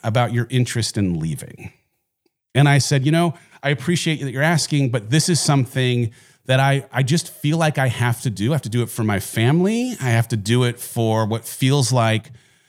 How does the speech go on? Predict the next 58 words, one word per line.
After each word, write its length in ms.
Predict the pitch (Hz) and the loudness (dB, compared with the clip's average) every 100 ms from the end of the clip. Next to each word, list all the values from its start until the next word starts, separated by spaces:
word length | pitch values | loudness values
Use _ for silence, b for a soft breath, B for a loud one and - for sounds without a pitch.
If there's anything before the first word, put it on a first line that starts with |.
| b b b _ - | b b b _ 0
honoring 540 | 135 160 160 151 147 | 4 4 4 2 0
the 140 | 131 | 0
intention 420 | 127 117 139 135 143 | -2 0 0 0 0
of 80 | |
a 60 | 123 | -2
creator 380 | - 117 127 147 | -2 0 2 2
who 100 | 123 | 2
put 240 | - 147 | 0 -2
me 140 | 143 127 | 0 0
here 200 | 131 139 | 0 -2
for 160 | 127 | -4
something 600 | 110 131 120 120 101 85 - | -4 0 0 -2 -4 -4 -2
different. 680 | 110 143 - 240 269 - - b b b b b | 0 0 0 -2 -2 -4 -10 b b b b b
Um, 200 | 120 117 | 0 2
but 160 | 147 | 2
I 60 | 190 | 2
also 160 | 196 | 2
have 60 | 196 | 0
to 60 | 151 | 0
just 180 | 139 | -2
do 120 | 139 135 | 0 -2
it 60 | |
for 120 | - | -2
me 260 | 98 76 120 _ | -4 -4 -8 _
because 360 | 107 110 113 - | -6 0 0 0
I 180 | 110 110 | 2 4
am, 500 | 107 104 104 104 104 _ 127 | 4 2 0 -2 -6 _ -2
I'm 100 | 135 | 0
dying 280 | 208 269 | 0 0
a 40 | 113 | 0
little 140 | 82 | 0
bit 160 | 78 78 | -2 -2
right 180 | 95 90 | -2 0
now 340 | 98 120 160 | 2 4 2
and 140 | 135 120 | 0 -2
I 120 | 123 | 0
need 180 | 131 107 | 0 -2
to 80 | 95 | -4
live." 360 | 71 50 - - b b b b b | -6 -10 -16 -20 b b b b b
And 180 | 123 123 | 0 2
he 160 | 117 139 | 4 2
said, 680 | - - 127 117 117 101 - - _ | 0 0 2 2 0 -4 -12 -20 _
"Well, 100 | 160 | 0
hey, 400 | 156 277 139 - _ | 2 2 0 -6 _
that's 200 | 170 165 | -2 -2
great. 320 | - 143 90 | 0 0 0
Then 100 | 123 | 0
we 100 | 127 | 2
don't 120 | 180 160 | 2 0
need 120 | 147 | 0
to 40 | |
have 160 | 127 120 | 0 0
another 260 | 120 123 123 | 0 0 0
conversation 760 | 127 117 107 101 113 104 120 | 0 0 0 0 0 0 0
about 200 | 104 92 | 0 -2
any 220 | 110 131 | 0 2
of 100 | 156 | 2
it. 220 | 196 208 | 2 0